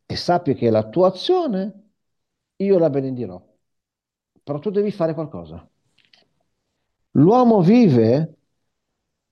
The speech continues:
non grazie al suo, al proprio lavoro, ma alla benedizione di Hashem. Di nuovo, il contrasto. Allora, se Dio dà la benedizione, perché devo lavorare? Sì,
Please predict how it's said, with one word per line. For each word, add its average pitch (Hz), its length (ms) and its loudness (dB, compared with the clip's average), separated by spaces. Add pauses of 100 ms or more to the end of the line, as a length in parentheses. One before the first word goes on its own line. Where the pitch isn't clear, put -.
(280)
non 190 400 2
grazie 117 480 0
al 101 80 -6
suo, 117 720 -8
al 104 180 -18
proprio 120 380 0
lavoro, 85 640 -6 (1200)
ma 120 380 -2
alla 160 200 0
benedizione 120 680 -4
di 101 140 -8
Hashem. 98 560 -8 (760)
Di - 140 -6
nuovo, 139 400 0 (300)
il 123 120 -2
contrasto. 160 640 -2 (1000)
Allora, 131 240 2
se 151 220 -2
Dio 185 200 0
dà 226 80 -2
la 226 80 0
benedizione, 233 360 -6
perché 190 360 -10
devo 240 120 -6
lavorare? 143 540 -8
Sì, 180 520 -16